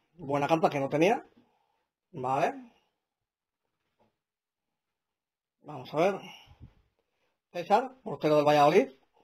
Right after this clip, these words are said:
Portero que si no recuerdo mal estuvo en Madrid también. Vale. Pinilla del Tenerife.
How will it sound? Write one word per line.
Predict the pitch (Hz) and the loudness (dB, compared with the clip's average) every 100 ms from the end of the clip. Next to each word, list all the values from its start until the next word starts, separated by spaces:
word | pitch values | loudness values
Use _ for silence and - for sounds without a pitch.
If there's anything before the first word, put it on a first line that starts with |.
| _ _ | _ _
Portero | - 127 165 175 | -20 -2 0 0
que | |
si | 151 | 2
no | 165 | 2
recuerdo | 160 156 | 4 4
mal | 165 190 | 6 4
estuvo | 165 151 | 2 0
en | 143 | 2
Madrid | 143 156 | 2 2
también. | 151 160 285 285 _ _ _ _ _ _ _ _ _ _ _ _ _ _ _ _ _ _ _ _ _ _ _ _ _ _ _ - | 4 2 2 -2 _ _ _ _ _ _ _ _ _ _ _ _ _ _ _ _ _ _ _ _ _ _ _ _ _ _ _ -12
Vale. | 180 - 214 - _ _ - - _ _ _ _ _ _ _ - - - - _ _ _ _ _ _ _ | -10 -10 -16 -20 _ _ -20 -20 _ _ _ _ _ _ _ -20 -20 -20 -20 _ _ _ _ _ _ _
Pinilla | - 165 180 208 | -14 -6 0 2
del | 226 160 | 2 0
Tenerife. | 156 170 180 247 | -2 0 0 0